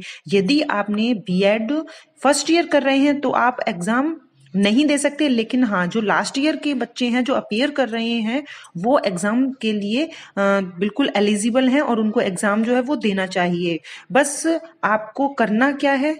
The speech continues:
कि जब आपका चयन किया जाता है, तो उस समय आपके हाथ में बीएड की डिग्री होना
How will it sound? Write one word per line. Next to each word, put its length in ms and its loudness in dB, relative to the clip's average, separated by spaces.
कि 80 -2
जब 340 0
आपका 500 -2
चयन 420 0
किया 260 -2
जाता 260 -2
है, 100 -4
तो 120 -4
उस 260 -2
समय 200 0
आपके 220 -4
हाथ 380 0
में 400 -2
बीएड 320 -2
की 80 -4
डिग्री 280 -2
होना 360 -2